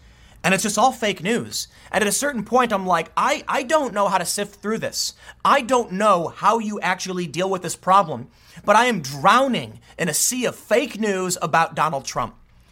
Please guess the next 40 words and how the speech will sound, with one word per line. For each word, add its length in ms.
There's 280
no 180
evidence 360
that 120
Google 240
manipulates 500
information. 460
How, 360
how 100
to, 180
to 140
stifle 260
conservative 400
voices? 300
How 260
about 380
the 200
email 340
from 140
a 40
Google 320
employee 380
saying 400
they 100
should 240
restrict 480
the 100
YouTube 380
channels 340
of 80
several 280
prominent 380
conservatives, 540
including 380
Jordan 240
Peterson, 420
Ben 180
Shapiro, 280
and 100
PragerU, 680